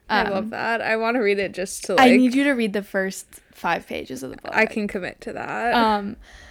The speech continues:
Speaker 2: okay, so you're, we had an exciting day today. Today's Monday when we're recording, but we got to go see Baby.
Speaker 1: We did,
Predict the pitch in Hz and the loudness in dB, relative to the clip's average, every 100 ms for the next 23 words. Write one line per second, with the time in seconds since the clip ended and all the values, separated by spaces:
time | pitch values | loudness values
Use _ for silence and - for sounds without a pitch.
0 | - - 226 202 - - - 220 214 208 | -8 -2 2 2 0 -6 -2 2 4 2
1 | 208 208 208 - - _ _ - - - | 2 2 0 -4 -12 _ _ -20 -20 -20
2 | _ - 226 208 208 - - 220 214 220 | _ 0 2 4 0 -4 -10 -6 -2 0
3 | 214 226 262 226 220 208 202 190 - - | 2 2 2 2 0 0 0 -2 -4 -6
4 | - - 233 247 254 254 208 196 185 190 | -6 -6 -4 4 4 4 0 0 0 -2
5 | 185 185 185 - - - 233 226 - - | -4 -6 -6 -6 -8 -8 -8 -10 -14 -20
6 | _ - 233 202 180 180 - _ _ _ | _ -14 2 4 4 0 -6 _ _ _
7 | _ _ 214 214 226 240 240 240 269 247 | _ _ -4 -2 0 0 0 -2 -4 -4
8 | 240 254 277 285 285 285 - - 226 247 | -4 -4 -2 -2 -2 -4 -8 -6 0 2
9 | 440 226 185 233 _ _ _ 240 226 220 | 4 2 0 -8 _ _ _ -2 0 2
10 | 285 220 196 208 233 | 2 2 0 -6 -12